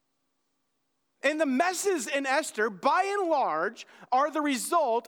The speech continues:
of Xerxes' ambivalence to his words. I mean, Xerxes, for being the most powerful dude in the world, is really quick to throw a signet ring to someone, right? The symbol of power. It's like a presidential stamp.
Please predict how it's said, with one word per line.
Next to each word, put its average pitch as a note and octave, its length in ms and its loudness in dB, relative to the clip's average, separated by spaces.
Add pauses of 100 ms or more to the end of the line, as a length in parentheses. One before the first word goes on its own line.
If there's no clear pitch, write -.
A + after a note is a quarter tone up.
of A#3 140 0
Xerxes' A3+ 800 -4 (200)
ambivalence A#3+ 880 -2
to C4+ 160 -2
his A3 120 -4
words. G#3+ 600 -6 (1600)
I A3+ 100 0
mean, C#4 240 -2 (120)
Xerxes, C4 560 -2 (120)
for D4 140 -2
being E4+ 340 -2
the D4+ 60 0
most D4+ 320 -2
powerful D4+ 480 0
dude C4+ 380 -2
in B3+ 240 -2
the A#3+ 100 0
world, A#3+ 440 -2 (320)
is B3 200 -2
really E4 340 0
quick - 340 -2
to A#3 100 0
throw C#4+ 260 0
a B3 60 -2
signet B3 400 -4
ring G3+ 160 -2
to F3 80 -4
someone, D3+ 340 -4
right? A#3+ 260 -2 (140)
The C4 100 0
symbol E4+ 460 0
of C4+ 160 -4
power. B3+ 400 -2 (220)
It's B3 140 -4
like D#4+ 160 0
a D4 60 0
presidential D#4+ 640 -2
stamp. C#4 400 -4